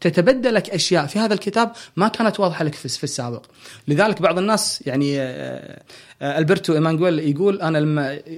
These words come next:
ك-، قرأتها له في أحد الكتب، يقول: "لما دخلت المستشفى"، كان بيس-، ظهر بيقعد المستشفى فترة طويلة، "أخذت معي كتب قرأتها من قبل"، فسئل: "لماذا فعلت ذلك؟" يقول: "لأن هذه كتب أنا واثق بأنها كتب جيدة،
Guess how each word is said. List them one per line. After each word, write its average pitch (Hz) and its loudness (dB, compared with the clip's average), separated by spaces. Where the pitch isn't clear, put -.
ك-، 170 -2
قرأتها 170 2
له 160 2
في 156 -2
أحد 151 -4
الكتب، 151 -2
يقول: 147 2
"لما 165 0
دخلت 156 0
المستشفى"، 160 -2
كان 147 0
بيس-، 139 -8
ظهر 147 -2
بيقعد 135 -2
المستشفى 135 -4
فترة 135 -4
طويلة، 170 -2
"أخذت 240 0
معي 202 2
كتب 220 0
قرأتها 175 0
من 139 0
قبل"، 123 -4
فسئل: 175 2
"لماذا 190 4
فعلت 156 0
ذلك؟" 143 0
يقول: 156 2
"لأن 170 2
هذه 170 0
كتب 175 -2
أنا 160 2
واثق 175 -2
بأنها 156 2
كتب 143 -4
جيدة، 127 -2